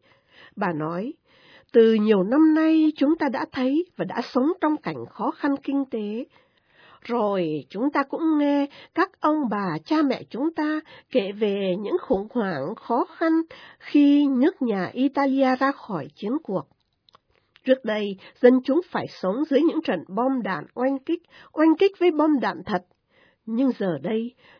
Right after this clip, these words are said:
chúng ta cũng phải sống dưới những trận mưa bom quảng cáo, gián tiếp hay trực tiếp, biến chúng ta thành những con người chỉ biết tiêu thụ mà thôi, chứ không giúp chúng ta suy xét, suy nghĩ gì cả.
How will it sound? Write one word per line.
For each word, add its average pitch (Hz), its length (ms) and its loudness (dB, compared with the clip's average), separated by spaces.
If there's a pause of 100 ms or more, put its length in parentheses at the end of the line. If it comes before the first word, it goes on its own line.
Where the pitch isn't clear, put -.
chúng 294 300 4
ta 320 100 2
cũng 320 180 -2
phải 175 200 -6
sống 262 380 0
dưới 269 120 4 (100)
những 285 220 0
trận 180 220 -2
mưa 285 300 2
bom 294 260 2 (180)
quảng 165 240 -4 (100)
cáo, 196 400 -6 (340)
gián 247 240 0 (200)
tiếp 349 180 2 (240)
hay 330 280 2
trực - 160 -4 (140)
tiếp, 269 160 -6 (380)
biến 240 160 2 (140)
chúng 330 180 2
ta 339 160 0
thành 220 280 -4
những 185 240 -2
con 320 300 2
người 202 260 -2
chỉ 170 120 -4
biết 202 260 -6
tiêu 320 220 4
thụ - 220 -4
mà 185 240 -8
thôi, 302 320 -4 (280)
chứ 320 100 2
không 269 240 2
giúp 302 220 0
chúng 285 220 -2
ta 277 160 -2 (120)
suy 277 140 2
xét, 330 340 -4
suy 320 220 0
nghĩ 302 280 2
gì 190 280 -6
cả. 165 180 -8